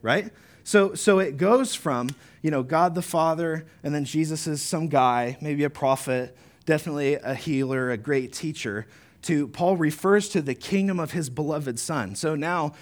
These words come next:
we have this Trinitarian idea coming into play, coming into focus, right? That this is not just the kingdom of God the Father, this is the kingdom of his beloved son. And so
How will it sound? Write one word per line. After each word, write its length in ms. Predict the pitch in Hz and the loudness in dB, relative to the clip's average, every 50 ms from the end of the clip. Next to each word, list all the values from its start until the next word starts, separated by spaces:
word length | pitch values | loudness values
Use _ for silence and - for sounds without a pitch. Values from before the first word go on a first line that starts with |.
| - - - - | -20 -16 -4 -4
we 80 | 156 | -2
have 220 | 156 151 143 143 139 | 0 0 -2 -2 -4
this 220 | 143 135 - - | -6 -4 -4 -8
Trinitarian 800 | - - - 175 151 151 139 - 165 151 143 147 143 135 135 131 | -10 -6 -6 -4 -4 -4 -4 -4 -2 0 0 2 2 2 2 0
idea 440 | 127 127 131 127 135 143 143 143 127 | 0 -2 -2 -2 0 0 2 2 0
coming 380 | - - 147 143 151 143 135 | -2 -4 -6 -4 -4 -2 -2
into 260 | 135 143 143 - 139 113 | -4 -4 -6 -6 -8 -12
play, 380 | - - 143 139 123 117 120 | -8 -4 -2 -2 0 0 -2
coming 300 | 120 - 156 139 156 147 | -4 -6 -6 -4 -4 -4
into 160 | 143 131 135 | -4 -4 -6
focus, 600 | 135 - - 156 151 156 - 127 120 - - - - _ - - - - - - | -6 -4 -2 -2 -2 -2 -4 -6 -6 -6 -8 -12 -14 _ -20 -20 -20 -20 -16 -6
right? 240 | 131 113 135 139 - | -2 -2 -2 -2 -2
That 180 | 139 123 107 | -4 -4 -2
this 200 | 117 160 160 - | -2 -4 -4 -2
is 120 | 151 135 139 | -4 -4 -2
not 220 | 156 151 151 139 | -2 -2 -2 -2
just 340 | 131 165 156 151 - - - - - - - - - | -2 -2 -2 -2 -4 -10 -12 -20 -20 -20 -20 -18 -8
the 100 | - 127 | -8 -8
kingdom 480 | - - - 196 170 165 147 143 135 135 | -8 -4 -4 -2 -2 -2 -2 -2 -2 0
of 260 | 131 117 117 - - - - - _ _ - _ - 156 | -2 -2 -4 -6 -12 -18 -20 -20 _ _ -20 _ 0 2
God 160 | 170 151 139 - | 2 2 2 0
the 60 | 135 | -6
Father, 460 | - - 165 165 165 143 135 127 123 | -6 -2 0 0 2 2 0 -2 -2
this 240 | 131 170 180 - 165 | -2 -2 -4 -2 -4
is 160 | 156 139 135 | -4 -6 -4
the 100 | 131 139 | -8 -8
kingdom 400 | - - 190 180 170 160 156 147 | -8 -6 -6 -4 -2 -2 -4 -4
of 140 | 127 110 - | -4 -6 -6
his 180 | 165 147 127 | -8 -8 -8
beloved 500 | 127 117 131 127 131 131 139 131 123 101 | -8 -8 -6 -2 -2 -2 -2 -2 -4 -6
son. 440 | - - - - 185 165 113 101 104 - - - - _ _ - _ _ _ _ _ _ _ _ - - - | -6 -4 -2 -2 0 0 -2 -4 -6 -10 -16 -20 -20 _ _ -20 _ _ _ _ _ _ _ _ -20 -12 -2
And 180 | 165 165 170 147 | -2 -2 -2 -2
so 340 | - - 190 180 170 143 | -2 2 4 4 4 2